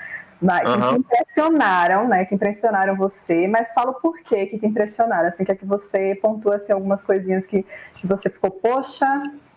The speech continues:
Speaker 1: que, que live
Speaker 2: Sim.
Speaker 1: bacana."
Speaker 2: É, algumas, assim, foram exatamente lives, exatamente, mas, assim, outras não foram tanto, mas foram liberadas durante essa época, né?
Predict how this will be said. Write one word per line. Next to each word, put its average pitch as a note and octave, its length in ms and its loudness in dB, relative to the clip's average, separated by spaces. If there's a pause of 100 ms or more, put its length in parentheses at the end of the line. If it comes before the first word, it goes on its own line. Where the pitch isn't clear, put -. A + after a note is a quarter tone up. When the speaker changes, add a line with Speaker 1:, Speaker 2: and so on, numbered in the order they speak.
Speaker 1:
que, A3 280 0
que A#3 100 0
live G#3+ 260 2
Speaker 2:
Sim. G3+ 60 2
Speaker 1:
bacana." F#3 1080 2 (840)
Speaker 2:
É, C3 320 -2
algumas, A#3 500 0
assim, C3+ 400 -2
foram C#3+ 380 -2
exatamente B2+ 800 -2 (160)
lives, A#2+ 540 0
exatamente, A2+ 640 -2
mas, B2+ 140 -2
assim, C#3 180 -2
outras D#3 280 0
não E3+ 100 -2
foram D3+ 240 -2
tanto, C#3+ 320 -2
mas B2+ 160 -2
foram B2+ 200 -2
liberadas A#2+ 500 0 (420)
durante A#2+ 220 0
essa B2+ 200 -2
época, A2 400 -2
né? G#2 260 -2